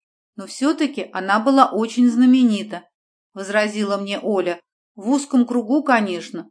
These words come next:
но кто знает. Может быть, её и впрямь вот-вот ждало большое будущее. Её руки, и шея", вставила Поля,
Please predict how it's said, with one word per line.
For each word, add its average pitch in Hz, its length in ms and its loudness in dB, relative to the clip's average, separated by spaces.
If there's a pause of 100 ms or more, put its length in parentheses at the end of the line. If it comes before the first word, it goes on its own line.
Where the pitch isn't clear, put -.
но 226 140 -4
кто 302 240 -2
знает. 180 560 -2 (480)
Может 262 440 4
быть, 196 240 -12
её 226 320 0
и 311 80 4
впрямь 220 600 -4
вот-вот 233 540 -2
ждало 220 380 0
большое 220 560 -2
будущее. 208 720 -8 (340)
Её 240 400 2
руки, 240 560 -2 (420)
и 269 120 -2
шея", 240 600 -2 (100)
вставила 220 540 -4
Поля, 214 480 -4